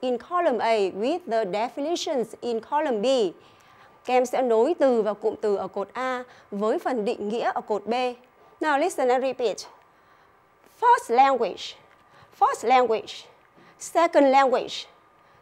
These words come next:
second language, Off-, official, official, sorry, official language, official language, accent,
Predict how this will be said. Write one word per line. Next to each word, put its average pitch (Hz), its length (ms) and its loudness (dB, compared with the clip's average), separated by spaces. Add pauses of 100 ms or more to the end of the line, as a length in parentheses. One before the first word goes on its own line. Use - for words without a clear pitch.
(120)
second 330 400 2
language, 247 640 2 (880)
Off-, 254 440 -2 (200)
official, 262 720 0 (340)
official, 254 680 2
sorry, 208 260 -4 (220)
official 269 560 0
language, 226 440 4 (400)
official 262 540 0
language, 214 560 0 (800)
accent, 269 560 -2